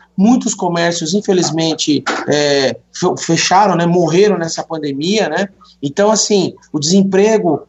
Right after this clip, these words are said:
cresceu, assim, absurdamente. Então, essas pessoas ainda estão um pouco reticentes, mas, é, todo cuidado é pouco, porque às vezes uma certa melhora na economia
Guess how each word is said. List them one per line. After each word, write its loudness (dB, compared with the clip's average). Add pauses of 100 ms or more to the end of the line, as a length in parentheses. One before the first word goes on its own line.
cresceu, 2
assim, 2
absurdamente. 0 (420)
Então, 2
essas 0
pessoas 2
ainda 2
estão 0
um -4
pouco 0
reticentes, 0 (240)
mas, 0 (300)
é, 4
todo 0
cuidado 2
é 0
pouco, 0
porque 0
às 2
vezes 2
uma 2
certa 0
melhora 2 (300)
na -2
economia 2